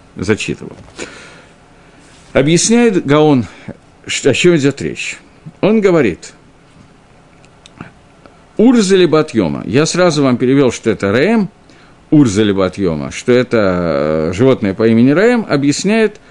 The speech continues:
Хамра Азил Ламибая Карны Одный. Есть другая Гемора. Гемора в Сангедрине. Да, это Рэм, но Гемора в Сангедрине приводит, э, Гагро приводит ещё одну Гемору.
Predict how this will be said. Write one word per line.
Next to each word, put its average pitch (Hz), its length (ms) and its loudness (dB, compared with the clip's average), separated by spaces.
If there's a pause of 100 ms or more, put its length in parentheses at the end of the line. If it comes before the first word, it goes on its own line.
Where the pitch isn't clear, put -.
(280)
Хамра 208 600 0
Азил 175 260 2
Ламибая 151 440 2
Карны 139 500 0
Одный. 98 460 -6 (380)
Есть 185 260 0
другая 170 400 0
Гемора. 65 420 -10
Гемора 165 320 0
в - 60 -6
Сангедрине. 104 600 -2
Да, 110 180 0
это 95 180 -2
Рэм, 220 260 0
но 165 120 0
Гемора 196 260 0
в 170 60 -4
Сангедрине 170 480 0
приводит, 147 440 0
э, 82 220 -2
Гагро 135 280 0
приводит 131 280 -2
ещё 123 240 -2
одну 110 160 2
Гемору. 90 400 -6